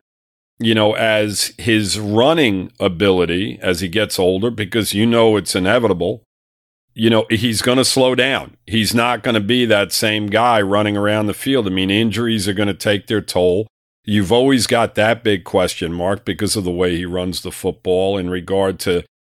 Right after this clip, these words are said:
do you really want this guy at fifty million a year running around like a lunatic? I mean, it takes one hit and he's done.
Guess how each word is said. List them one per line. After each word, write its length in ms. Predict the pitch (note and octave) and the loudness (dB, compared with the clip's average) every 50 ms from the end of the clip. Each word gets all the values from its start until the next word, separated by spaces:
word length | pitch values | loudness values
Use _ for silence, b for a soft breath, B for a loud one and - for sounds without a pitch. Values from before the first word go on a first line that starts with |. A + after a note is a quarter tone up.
| _ _ - | _ _ -10
do 80 | - F#2+ | -6 -4
you 160 | F#2+ G#2 A2 | -2 -2 0
really 300 | A2 A#2 A#2 A2+ G#2+ G#2 | 2 2 4 4 4 2
want 460 | G2 F#2 G2 G2+ G2+ G#2 A2+ A#2+ A2+ | 0 0 0 2 2 2 2 0 -2
this 180 | - A2 F#2+ - | -4 -2 -2 -2
guy 300 | - A2 G#2+ A2 A2 G#2+ | 0 0 0 2 2 2
at 120 | G2 F2+ - | 0 -2 -4
fifty 380 | - - G#2+ - - - G#2+ | -4 -4 -4 -4 -2 -2 -2
million 460 | G2+ G2+ G2+ G2+ G2+ G#2 G#2 G2+ G2 | 0 0 0 0 0 0 0 0 0
a 40 | F#2+ | -2
year 280 | F#2 F2+ F2+ G2+ G#2+ G#2+ | -2 -2 -2 -2 0 0
running 400 | G2+ G2 F#2+ G2 G#2 G#2 G#2 G#2 | 0 0 0 0 0 0 -2 -2
around 440 | F#2+ F#2 F#2 G2 G#2 G#2 G#2 G#2 G2+ | -2 -2 -4 -4 -4 -4 -4 -2 -2
like 200 | G2 F#2 - - | -4 -4 -6 -8
a 40 | |
lunatic? 720 | G#2+ F#2 F#2 G2 A2+ A2+ G2 - - F#2 F2 F2+ E2+ - | -8 -4 -4 -2 -2 -2 -4 -4 -4 -4 -4 -4 -4 -4
I 40 | G2+ | -4
mean, 200 | F2+ F#2 F#2 F#2 | -4 -4 -4 -6
it 100 | F#2 D#2 | -6 -6
takes 300 | - - F#2+ F2 - - | -4 -4 -4 -4 -4 -8
one 280 | - F2+ F2+ G2+ G#2 G2+ | -6 -4 -2 -2 -2 -2
hit 240 | F2 F#2+ G2+ G#2 A2+ | -2 -2 -4 -4 -4
and 100 | A2 G#2 | -6 -6
he's 160 | G#2 G2 F#2 | -6 -4 -2
done. 400 | E2 B2 C#3+ D#3 - - - | 0 0 2 0 0 -4 -8